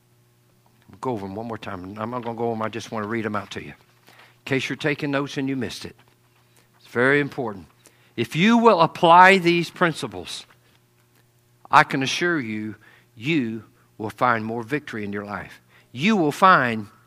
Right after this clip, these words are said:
that you're not having an issue dealing with the giants in your life. Number one, identify your enemy. Number two, pay no attention to the naysayers. Number three,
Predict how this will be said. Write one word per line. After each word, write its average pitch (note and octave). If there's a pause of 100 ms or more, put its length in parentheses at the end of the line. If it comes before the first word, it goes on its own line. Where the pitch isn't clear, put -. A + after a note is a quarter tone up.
(600)
that -
you're C3
not C3
having C3
an B2
issue C3 (260)
dealing A2+ (240)
with A2+
the G#2+
giants G2+
in F#2
your F#2
life. F2 (300)
Number D#3+
one, D3+
identify D#3
your C#3
enemy. A2+
Number E3
two, D#3+
pay F3
no F3
attention F3
to F#3+
the E3+
naysayers. D3+
Number E3
three, E3+